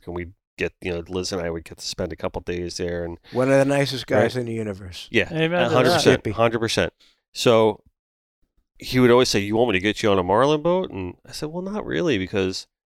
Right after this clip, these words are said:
Speaker 1: those guys, they have all their teams set, and I'd just be taking a boat ride, and I'd rather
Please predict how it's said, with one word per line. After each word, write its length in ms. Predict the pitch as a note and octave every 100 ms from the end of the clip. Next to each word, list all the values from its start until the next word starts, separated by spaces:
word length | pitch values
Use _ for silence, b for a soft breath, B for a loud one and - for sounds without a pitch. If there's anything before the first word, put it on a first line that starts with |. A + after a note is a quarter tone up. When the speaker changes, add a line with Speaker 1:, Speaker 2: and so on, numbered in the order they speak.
| _ -
Speaker 1:
those 240 | C#3 C#3
guys, 360 | D3+ C#3+ D3 -
they 180 | D3+
have 280 | D#3+ D#3+ D#3+
all 160 | D#3 D3
their 140 | D3+
teams 480 | D3 - C#3 C#3 C3+
set, 380 | - C#3 C3+ A2+
and 140 | A2
I'd 160 | A#2 C3
just 180 | B2+ -
be 100 | A#2
taking 360 | - A2 -
a 40 | F#2+
boat 220 | F2 F2+ -
ride, 380 | E2 E2 E2
and 120 | D#2+ E2
I'd 180 | E2+
rather 440 | F2+ E2 D#2+ D#2